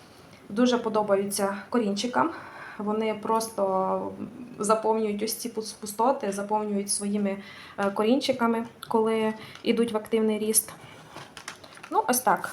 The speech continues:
приблизно, ось такий рівень. Бачите, ми насипали ще дрібної кори, ну, а потім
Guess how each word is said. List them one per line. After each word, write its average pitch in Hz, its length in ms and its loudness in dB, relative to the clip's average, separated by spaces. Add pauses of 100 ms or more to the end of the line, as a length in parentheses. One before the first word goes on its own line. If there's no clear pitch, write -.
приблизно, 208 600 4
ось 220 140 4
такий 220 300 4
рівень. 185 320 2 (100)
Бачите, 208 420 0
ми 202 220 4 (540)
насипали 220 680 6 (240)
ще 214 300 4
дрібної 196 440 6
кори, 269 260 6 (440)
ну, 392 240 8
а 233 80 10
потім 254 520 6